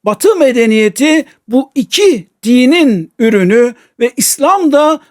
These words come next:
bu medeniyetin, Batı medeniyetinin ötekisi durumunda. Tehlikenin çok büyük olduğunu hep söyledik, bugün de tekrar ediyoruz.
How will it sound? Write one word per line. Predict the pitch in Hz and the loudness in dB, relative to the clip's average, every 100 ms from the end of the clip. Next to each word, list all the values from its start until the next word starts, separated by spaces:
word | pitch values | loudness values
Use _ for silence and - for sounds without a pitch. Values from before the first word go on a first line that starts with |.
| _ | _
bu | 277 392 262 220 | 0 0 -2 -2
medeniyetin, | 220 220 220 208 196 202 190 156 | -2 0 0 0 0 -2 -2 -4
Batı | 180 330 | -4 -4
medeniyetinin | 370 262 226 214 202 190 202 247 349 349 - _ _ _ - | 0 0 0 0 0 -2 0 0 0 -4 -10 _ _ _ -4
ötekisi | 254 - 302 294 277 330 330 214 - _ | -2 0 -2 0 -2 0 0 -2 -6 _
durumunda. | 254 214 202 170 156 147 175 _ _ _ - | 0 0 0 -2 -4 -8 -14 _ _ _ -2
Tehlikenin | 233 254 220 233 254 294 269 _ - | 0 0 0 0 2 0 -2 _ -12
çok | - 370 - _ | -4 -2 -2 _
büyük | 247 233 208 - | -2 -2 -2 0
olduğunu | 220 202 185 180 220 254 - _ | 0 2 0 2 2 2 0 _
hep | - 277 | -4 -4
söyledik, | - 202 175 160 262 247 | 0 0 0 0 -2 -2
bugün | 226 185 190 | -4 -2 0
de | 185 | 0
tekrar | 185 185 190 196 185 | 0 -4 0 0 0
ediyoruz. | 156 160 147 - - | -4 -6 -6 -10 -14